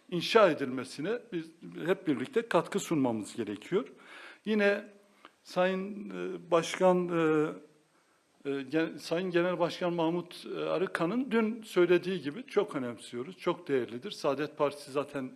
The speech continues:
başından beri bu konuda yapıcı, çatışmadan, gerginliklerden uzak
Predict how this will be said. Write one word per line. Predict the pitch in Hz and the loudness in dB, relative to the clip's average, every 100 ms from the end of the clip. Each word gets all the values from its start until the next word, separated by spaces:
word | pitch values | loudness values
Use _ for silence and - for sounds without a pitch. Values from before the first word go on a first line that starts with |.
| - | 0
başından | 151 - 165 185 170 | 0 0 6 8 8
beri | 120 107 - _ _ _ _ _ _ _ | 4 -6 -10 _ _ _ _ _ _ _
bu | 151 - | -12 -2
konuda | 151 143 151 147 147 | -2 2 0 0 0
yapıcı, | 156 151 135 151 147 | 0 0 -6 -12 -8
çatışmadan, | 151 135 - 147 135 139 147 143 - _ _ _ | -8 -6 -4 -2 0 0 -2 -8 -16 _ _ _
gerginliklerden | 151 135 131 147 135 - 147 143 143 147 147 - | 0 0 -2 -4 -4 -2 0 0 -2 -2 -2 -2
uzak | 190 143 180 - - | -2 8 10 10 -2